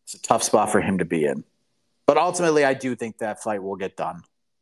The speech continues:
I do thi-, I do feel like that's gonna get done.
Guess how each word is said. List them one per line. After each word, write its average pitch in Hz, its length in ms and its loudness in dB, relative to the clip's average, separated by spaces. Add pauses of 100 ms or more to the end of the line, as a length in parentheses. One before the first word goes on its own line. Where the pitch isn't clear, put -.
(2250)
I 117 80 0
do 117 180 -2
thi-, - 320 -4
I 107 120 2
do 104 180 -4
feel 98 180 -2
like 87 180 0
that's - 240 -6
gonna 78 160 -8
get 69 160 -8
done. 65 260 -6